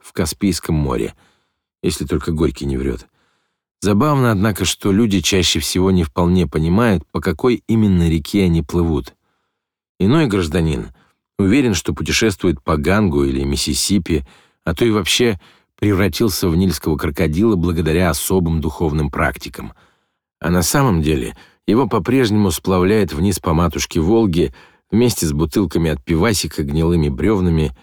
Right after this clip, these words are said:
и прочим ссором. Чтобы разобраться с вопросом до конца и понять, во что человек верит,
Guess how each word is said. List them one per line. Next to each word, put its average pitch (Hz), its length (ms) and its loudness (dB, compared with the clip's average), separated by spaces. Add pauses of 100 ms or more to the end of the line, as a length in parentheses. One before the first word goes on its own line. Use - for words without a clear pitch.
(300)
и - 120 0
прочим - 440 -2
ссором. - 480 -8 (1000)
Чтобы 131 240 0
разобраться 110 640 0
с - 80 -4
вопросом 90 500 0
до 76 120 0
конца 87 460 0
и 80 100 4
понять, 78 420 0
во 73 120 -2
что - 220 -4
человек 76 480 0
верит, 78 480 -2